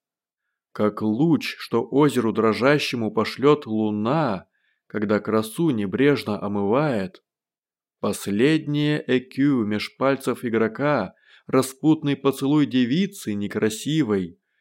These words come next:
и звуки музыки расслабленно ленивой —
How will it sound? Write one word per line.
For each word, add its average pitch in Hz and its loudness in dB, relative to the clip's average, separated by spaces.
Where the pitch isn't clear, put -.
и 123 0
звуки 156 2
музыки 131 0
расслабленно 107 0
ленивой — 101 0